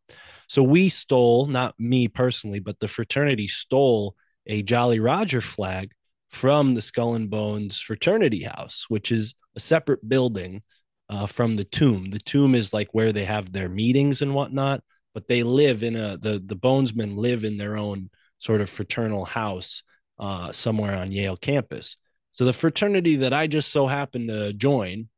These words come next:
'cause my buddies were a part of it, has this, like, weird connection with Skull and Bones. And I had known enough about conspiracies at that point from my days in college when I had dropped out of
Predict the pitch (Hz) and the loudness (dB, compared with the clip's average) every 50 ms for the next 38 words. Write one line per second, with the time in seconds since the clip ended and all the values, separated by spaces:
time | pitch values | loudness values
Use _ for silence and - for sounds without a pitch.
0 | _ _ - 120 107 110 110 104 95 92 120 131 127 117 107 92 98 95 92 80 | _ _ -6 -4 -2 0 -2 -2 0 2 2 2 2 2 0 -2 -6 -8 -8 -8
1 | - 95 90 90 90 87 87 98 107 - - _ _ _ _ _ _ _ _ - | -8 -6 -6 -6 -6 -6 -6 -6 -6 -6 -8 _ _ _ _ _ _ _ _ -6
2 | - 151 151 151 135 123 139 147 135 - - 139 127 104 104 104 117 147 165 170 | -2 0 2 2 2 2 2 0 2 2 2 2 2 2 0 0 2 2 4 6
3 | 165 160 156 143 123 - - 135 135 135 131 - - - 120 117 117 117 - - | 6 4 4 2 0 -4 -4 -2 -2 -2 -4 -4 -6 -6 -4 -4 -4 -6 -6 -4
4 | - - 117 117 117 113 117 110 196 220 170 104 80 87 - - - _ _ _ | -2 0 0 0 0 0 2 4 4 4 2 0 -4 -8 -14 -18 -20 _ _ _
5 | _ _ _ _ _ _ _ _ _ 123 147 175 208 208 170 135 123 127 139 156 | _ _ _ _ _ _ _ _ _ -2 0 2 4 4 4 4 4 4 4 4
6 | 160 143 127 117 120 131 135 - 135 113 98 110 107 104 104 - - - 113 104 | 4 4 2 2 0 0 0 -2 -4 -2 -2 -2 0 0 -2 -6 -8 -8 -8 -8
7 | - - - 127 131 131 127 - - - 113 104 98 98 90 - 127 139 151 143 | -8 -4 0 2 4 4 2 2 -2 -4 -4 -4 -4 -6 -2 0 0 0 0 0
8 | - - - 113 104 104 - - - 113 110 104 104 101 101 101 92 110 110 110 | -4 -6 -4 -4 -4 -4 -6 -6 -4 -4 -2 -2 -2 -4 -4 -4 -2 -2 -2 0
9 | 110 104 98 - - _ _ _ - 139 151 156 147 - 110 104 95 95 98 110 | -2 -2 -4 -8 -10 _ _ _ -2 0 0 0 0 0 -2 -2 0 -2 -4 -6
10 | 123 - - - _ _ _ 110 107 104 104 101 98 90 - 110 104 104 - _ | -6 -8 -10 -12 _ _ _ -6 -4 -2 -2 -2 -4 -6 -4 -4 -4 -4 -4 _
11 | - 107 104 101 104 104 98 95 - | -4 -4 -2 -2 -4 -4 -6 -8 -12